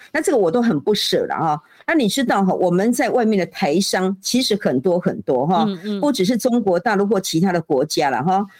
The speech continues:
Speaker 1: 那面临到军事演习的时候，不是只有我们国内的人很紧张，包括国外的人也很紧张了哈。那当然第一时间的时候，我们大半，一般的思考都觉得，哎，这个时候很敏感，这时候不应该去。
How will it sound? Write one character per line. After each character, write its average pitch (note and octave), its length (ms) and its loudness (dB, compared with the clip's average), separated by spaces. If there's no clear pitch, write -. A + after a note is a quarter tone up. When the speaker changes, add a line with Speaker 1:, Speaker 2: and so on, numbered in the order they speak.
Speaker 1:
那 C#4 300 0
面 D4+ 200 2
临 A3+ 80 2
到 C4+ 120 2
军 C#4 200 0
事 B3+ 140 -2
演 F3 180 2
习 D3 160 -2
的 D#3 80 0
时 D#3 160 0
候， F#3+ 200 0
不 A3+ 120 0
是 B3 200 0
只 - 180 -2
有 G3+ 260 0
我 D#3 120 0
们 D#3 160 0
国 F3 220 0
内 G#3+ 140 2
的 D#3 120 0
人 B2+ 180 0
很 D3+ 180 0
紧 - 220 -4
张， D#3 300 -2
包 G#3+ 120 0
括 G#3 140 -2
国 D#3 220 0
外 F3+ 160 0
的 D3 100 -2
人 A#2 240 0
也 C3 200 -2
很 C#3+ 200 0
紧 D#3 240 -2
张 C3 260 -2
了 A#2 80 0
哈。 E3+ 240 -2
那 D#4+ 100 -2
当 E4 140 -2
然 A3+ 180 2
第 C#4+ 160 0
一 C#4+ 60 2
时 G#3 200 0
间 A3+ 180 2
的 G3+ 100 2
时 F3 120 -2
候， F#3 80 2
我 F3+ 140 0
们 E3 180 2
大 A#3+ 140 -2
半， G#3 240 -2
一 A#3+ 100 0
般 A3+ 400 0
的 G#3 80 0
思 B3+ 220 -2
考 E3 140 0
都 F#3+ 100 2
觉 F#3+ 160 0
得， E3 240 0
哎， B3 100 0
这 - 100 -2
个 B3 80 2
时 A#3 140 0
候 G#3+ 60 2
很 E3+ 140 0
敏 B2+ 200 0
感， - 160 -6
这 F#4 140 0
时 - 100 -2
候 A3+ 80 2
不 G#3 140 0
应 G3 120 2
该 F3+ 160 0
去。 - 280 -4